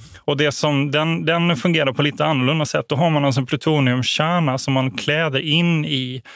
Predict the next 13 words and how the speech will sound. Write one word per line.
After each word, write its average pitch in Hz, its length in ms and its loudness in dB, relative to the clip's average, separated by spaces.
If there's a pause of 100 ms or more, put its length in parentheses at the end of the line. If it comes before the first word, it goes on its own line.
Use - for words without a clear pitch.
(220)
något 139 280 -2
annat 139 280 -2
sprängmedel, 139 1000 0
bara 131 180 -2
en 127 140 -2
vanlig 135 460 -2
liksom, 131 440 -6
eh, 131 320 -6 (180)
T 143 140 0
N 131 140 -4
T 147 180 -2
i 156 40 -4
princip. 127 420 -4